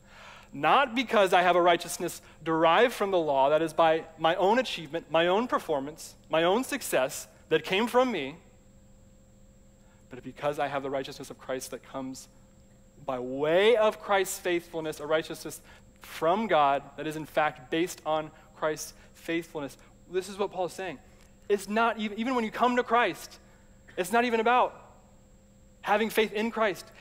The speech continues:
And if you try hard enough at having faith and try hard enough at having faith, then you'll, no, no, no. He's not even saying that. He's saying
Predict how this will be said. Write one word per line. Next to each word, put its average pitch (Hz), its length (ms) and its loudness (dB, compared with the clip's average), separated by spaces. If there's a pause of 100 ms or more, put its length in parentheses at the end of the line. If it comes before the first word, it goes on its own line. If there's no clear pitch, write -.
(100)
And 170 80 -2
if 175 120 -4
you 180 60 -6
try 220 260 4
hard 226 200 4
enough 226 200 2
at 180 60 -2
having 208 340 2
faith 226 440 0 (160)
and 143 120 -8
try 180 180 4
hard 214 160 4
enough 214 160 0
at 190 60 -2
having 202 200 0
faith, 233 400 0 (260)
then 147 460 -2
you'll, 220 340 6 (200)
no, 214 160 -4
no, 254 140 0
no. 214 120 0 (120)
He's 220 180 -4
not 240 120 2
even 226 160 -2
saying 226 220 -2
that. 277 140 -2
He's 285 140 -8
saying 202 480 -4